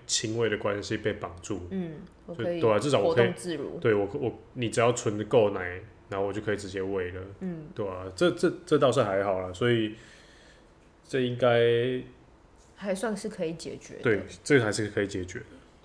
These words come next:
Speaker 2: 但说到挤奶，我就是很想要说，我现在就是他两个月那时候，我因为奶头破了无法亲喂，
Speaker 1: 嗯。
Speaker 2: 所以就必须得就是手动挤奶。
Speaker 1: 嗯。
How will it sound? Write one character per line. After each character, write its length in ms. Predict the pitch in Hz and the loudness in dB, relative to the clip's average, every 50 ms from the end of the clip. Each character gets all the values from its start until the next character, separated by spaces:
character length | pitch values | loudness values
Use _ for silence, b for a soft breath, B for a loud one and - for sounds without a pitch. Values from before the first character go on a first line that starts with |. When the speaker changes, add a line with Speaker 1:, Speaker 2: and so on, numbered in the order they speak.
| _ _ | _ _
Speaker 2:
但 360 | - 285 277 240 220 208 202 190 - - - - _ _ | -2 0 0 0 -2 -4 -6 -10 -14 -20 -20 -20 _ _
说 300 | - - - - 226 226 | -20 -18 -10 -6 -4 -2
到 140 | 220 240 240 | 0 0 -2
挤 380 | 208 208 - - 147 143 160 170 | -2 -4 -8 -10 -10 -10 -8 -8
奶， 320 | 165 156 143 135 139 139 - B B B B B B B B B _ _ | -8 -8 -8 -10 -12 -12 -16 B B B B B B B B B _ _
我 120 | 170 175 | -8 -6
就 220 | 180 190 214 226 226 | -4 -2 -2 -2 -2
是 120 | 220 226 214 | -4 -6 -8
很 240 | 208 - 175 160 | -8 -6 -6 -4
想 180 | 175 190 170 156 | -4 -4 -4 -2
要 220 | 151 160 185 190 | -2 0 0 -2
说， 380 | 190 190 - - 165 165 165 160 | -2 -6 -8 -6 -6 -4 -4 -4
我 120 | 151 147 | -4 -6
现 180 | 147 - - 180 | -8 -8 -8 -6
在 340 | 175 170 175 185 180 180 180 180 - - - - | -4 -4 -2 -2 -2 -4 -4 -8 -14 -20 -16 -10
就 140 | - 175 | -8 -8
是 540 | 180 185 180 175 170 170 165 160 151 143 147 - - | -6 -6 -6 -6 -6 -8 -8 -10 -12 -12 -14 -16 -16
他 160 | - 190 196 | -10 -6 -6
两 160 | 185 165 151 | -4 -4 -4
个 100 | 151 151 | -6 -4
月 140 | 151 175 175 | -4 -4 -4
那 100 | 170 170 | -4 -6
时 120 | 165 170 | -6 -6
候， 280 | 165 156 156 151 - - - - | -6 -6 -6 -6 -8 -12 -10 -10
我 100 | 165 139 | -8 -8
因 140 | 156 175 | -6 -4
为 140 | 185 190 190 | -4 -4 -4
奶 200 | 175 147 143 - | -4 -6 -10 -12
头 200 | - - - 90 | -12 -14 -14 -14
破 240 | - - - 170 139 | -10 -6 -4 -4 -2
了 80 | 131 135 | -4 -4
无 120 | 143 147 | -6 -10
法 200 | 160 - 156 - | -10 -10 -10 -10
亲 340 | - - - 151 135 135 147 | -10 -12 -14 -14 -14 -10 -8
喂， 180 | 151 - - - - | -8 -8 -10 -8 -4
Speaker 1:
嗯。 300 | 135 123 110 107 104 101 - - | -4 -2 -2 -2 -4 -8 -10 -6
Speaker 2:
所 100 | 196 180 | -6 -6
以 40 | |
就 160 | 170 - 185 185 | -4 -4 -6 -4
必 120 | 190 190 | -4 -4
须 260 | 175 - - 175 170 | -6 -6 -6 -6 -6
得 200 | 160 147 135 131 - - - - - - - - - - - - - | -4 -4 -6 -8 -10 -16 -20 -20 -18 -16 -14 -14 -14 -16 -18 -20 -16
就 140 | - - 156 | -12 -10 -10
是 180 | 151 160 147 147 143 - - - | -8 -8 -10 -10 -12 -14 -18 -18
手 400 | - - - - 160 127 113 131 - | -16 -10 -6 -4 -4 -4 -6 -4 -4
动 220 | 185 165 151 151 | -4 -4 -4 -8
挤 320 | 151 - - - 95 113 113 | -12 -14 -16 -16 -14 -14 -12
奶。 100 | 113 76 - 165 - - - _ - | -12 -12 -14 -16 -20 -20 -18 _ -8
Speaker 1:
嗯。 240 | 127 113 107 98 | -6 -6 -6 -6